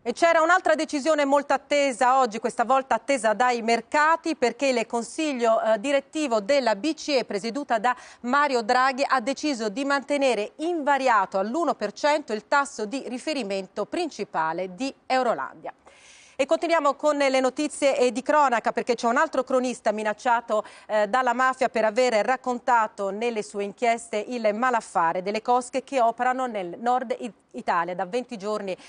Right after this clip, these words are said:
adesso vive sotto scorta. Il servizio di Maria Covotta.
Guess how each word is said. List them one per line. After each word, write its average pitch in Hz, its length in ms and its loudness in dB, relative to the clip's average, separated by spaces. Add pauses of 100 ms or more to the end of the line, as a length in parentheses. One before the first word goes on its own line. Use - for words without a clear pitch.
(200)
adesso 233 440 0
vive 185 320 -8
sotto 254 360 -6
scorta. 160 500 -6
Il 190 160 -2
servizio 208 380 -8
di 185 80 -6
Maria 208 180 -2
Covotta. 156 480 -10